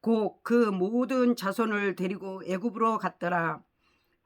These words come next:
애굽으로 내려간 이스라엘 가족의 이름이 이러하니, 야곱과 그 아들들, 곧 야곱의 맏아들 루벤과 루벤의 아들 한옥과 발루와 헤스론과 갈미요,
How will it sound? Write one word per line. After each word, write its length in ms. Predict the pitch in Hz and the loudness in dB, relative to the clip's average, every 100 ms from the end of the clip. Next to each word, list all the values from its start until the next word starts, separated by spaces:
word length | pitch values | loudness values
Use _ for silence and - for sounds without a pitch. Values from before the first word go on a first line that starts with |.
| _ _ _ _ _ _ _ _ _ _ - - _ _ 180 | _ _ _ _ _ _ _ _ _ _ -20 -20 _ _ -6
애굽으로 400 | 196 240 247 240 | -2 2 4 4
내려간 540 | 226 233 233 226 208 | 4 6 8 6 4
이스라엘 480 | 208 - 240 226 214 | -4 2 4 4 0
가족의 460 | 190 202 202 208 208 | -4 -4 -2 -2 -2
이름이 360 | 196 202 190 | -2 -2 -2
이러하니, 800 | 185 190 190 185 185 170 160 - _ _ _ _ | 0 0 0 -2 -2 -2 -4 -6 _ _ _ _
야곱과 720 | 208 226 240 240 233 226 214 | 0 4 4 4 4 4 4
그 200 | - 220 | 0 0
아들들, 760 | 202 190 208 - 202 196 185 170 | 2 2 0 -4 -4 -2 -2 -4
곧 400 | - 202 202 226 180 | -10 -4 -4 -4 0
야곱의 440 | 202 214 208 214 | 0 0 -6 -2
맏아들 580 | 190 185 196 185 190 180 | 0 2 0 0 -2 -2
루벤과 800 | 180 196 185 180 165 170 165 156 _ _ _ - | -4 -4 -2 -2 0 -2 -2 -6 _ _ _ -8
루벤의 480 | 196 233 233 226 220 | -2 2 2 2 2
아들 360 | 190 202 208 | 0 2 0
한옥과 480 | 220 208 196 - 196 | 0 0 -4 -4 -4
발루와 720 | 190 185 202 202 202 190 180 | 0 0 2 0 2 4 4
헤스론과 640 | 180 233 240 226 214 208 196 | 4 0 0 -2 -2 -2 -2
갈미요, 680 | 180 190 190 185 175 165 | -2 -2 -2 -2 -2 -6